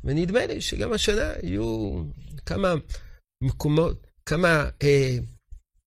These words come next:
מקומות חלוקה שימכרו פירות מאוד בזול. אה, זו השיטה שבאמצעותה משווקים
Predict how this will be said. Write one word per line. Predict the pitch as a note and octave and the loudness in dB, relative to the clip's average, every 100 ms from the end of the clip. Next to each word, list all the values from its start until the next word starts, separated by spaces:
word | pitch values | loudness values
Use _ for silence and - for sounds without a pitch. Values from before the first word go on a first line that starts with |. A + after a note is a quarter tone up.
| _ _ _ - - | _ _ _ -6 2
מקומות | C#3+ - D3 E3+ - | 2 4 2 2 6
חלוקה | - D#3 A2+ C3 C3 | 6 6 0 -2 -4
שימכרו | - D3 D#3+ - D3+ - | -4 0 0 0 -4 -2
פירות | D3+ D3+ D#3 - - - - | -2 -4 -6 -10 -16 -14 -10
מאוד | A#2 C3 C3+ A#2+ | -6 -4 -2 -2
בזול. | A#2+ - - - _ _ _ _ _ _ - - - - - | -2 -4 -6 -14 _ _ _ _ _ _ -18 -16 -16 -16 -4
אה, | C#3 C#3 C#3+ C#3+ C#3+ D3 - _ _ _ _ _ _ _ _ _ - - - - - - - - | 2 4 6 6 4 0 -8 _ _ _ _ _ _ _ _ _ -12 -10 -10 -16 -18 -16 -14 -6
זו | D#3+ G#3 | 2 4
השיטה | E3+ - - D3+ D#3+ - - - - - - - - | 4 2 0 0 -2 -10 -18 -20 -12 -10 -8 -8 -4
שבאמצעותה | - C3+ C#3 C3 D3 C#3 B2 F3+ C#3+ - - - - - | -4 0 2 2 2 2 4 6 6 8 10 12 12 10
משווקים | C#3 - C3 A#2+ - E3 C#3 | 2 2 2 2 4 2 2